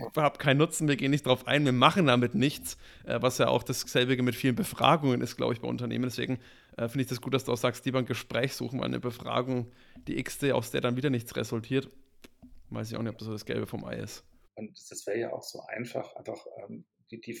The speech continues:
Speaker 1: also, ne, klar setzen wir jetzt mal raus, dass die Führungskraft ein Grundinteresse daran hat, einen Mitarbeiter zu fördern, zu entwickeln und zu führen und das Ganze auch mit einer positiven Grundhaltung heraus macht. Also das sind jetzt einfach so, so Dinge,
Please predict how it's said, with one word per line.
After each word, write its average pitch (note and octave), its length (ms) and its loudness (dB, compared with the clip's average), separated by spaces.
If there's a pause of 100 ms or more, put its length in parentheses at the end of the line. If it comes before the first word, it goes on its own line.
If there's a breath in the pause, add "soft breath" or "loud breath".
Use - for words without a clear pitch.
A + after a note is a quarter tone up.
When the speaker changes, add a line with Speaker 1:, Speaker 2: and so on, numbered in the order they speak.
Speaker 1:
also, A2 140 0
ne, A2 260 -6
klar A#2+ 200 4
setzen A#2 160 4
wir A2 60 0
jetzt - 100 -4
mal G#2+ 80 0
raus, G#2 260 4
dass A2 120 -4
die - 120 -8
Führungskraft A2+ 560 -2
ein - 140 -8
Grundinteresse G#2 580 -2
daran G2+ 240 -6
hat, G#2 160 -6
einen G2 160 -10
Mitarbeiter F#2 460 -6
zu - 120 -16
fördern, G2+ 300 0
zu G2 140 -6
entwickeln G2+ 420 -4
und - 140 -18
zu - 100 -18
führen F3+ 460 -2 (500 soft breath)
und - 100 -10
das G2 120 -4
Ganze G#2 280 -2
auch - 140 -4
mit G2 100 -12
einer - 80 -6
positiven A2+ 540 -2
Grundhaltung G#2+ 560 0
heraus F2 340 -6
macht. - 320 -12
Also - 140 -20
das G2+ 160 -6
sind G2+ 140 -8
jetzt - 160 -10
einfach G2 200 -4
so, G2+ 120 -6
so G#2 320 -4 (100)
Dinge, G#2+ 380 -2